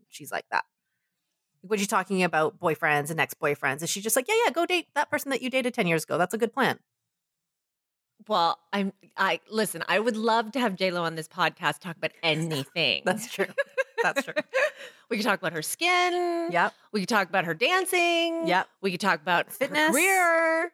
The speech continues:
Speaker 1: Everything.
Speaker 2: We could talk about her business.
Speaker 1: Yep.
Speaker 2: We could talk about everything. Um, and
Speaker 1: Okay,
Speaker 2: then if
Speaker 1: that's
Speaker 2: she
Speaker 1: never
Speaker 2: wants to
Speaker 1: gonna
Speaker 2: talk to us about it.
Speaker 1: Right. That's never gonna
Speaker 2: Well,
Speaker 1: happen.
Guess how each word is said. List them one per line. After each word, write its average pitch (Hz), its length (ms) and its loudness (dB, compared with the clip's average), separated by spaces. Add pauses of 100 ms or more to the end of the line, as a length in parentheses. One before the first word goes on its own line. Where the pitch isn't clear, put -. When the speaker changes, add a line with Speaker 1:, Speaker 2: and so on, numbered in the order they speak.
Speaker 1:
Everything. 185 440 -2
Speaker 2:
We 196 100 0
could 180 80 -16
talk 180 240 0
about 170 360 2
her 165 160 -8
business. 359 920 0
Speaker 1:
Yep. 196 180 2
Speaker 2:
We 233 100 -2
could 226 60 -2
talk 285 100 2
about 247 160 2 (200)
everything. 196 840 0 (360)
Um, 170 640 0
and 208 120 0
Speaker 1:
Okay, 208 40 2
Speaker 2:
then 214 80 4
if - 80 0
Speaker 1:
that's 202 100 0
Speaker 2:
she 220 60 0
Speaker 1:
never 185 140 2
Speaker 2:
wants 165 120 2
to 160 60 0
Speaker 1:
gonna 160 100 2
Speaker 2:
talk 160 60 -4
to 180 100 -4
us 156 100 -4
about 151 200 -2
it. - 100 -8
Speaker 1:
Right. - 160 -10 (200)
That's 208 160 -2
never - 120 4
gonna 175 120 4
Speaker 2:
Well, 180 60 2
Speaker 1:
happen. - 220 -6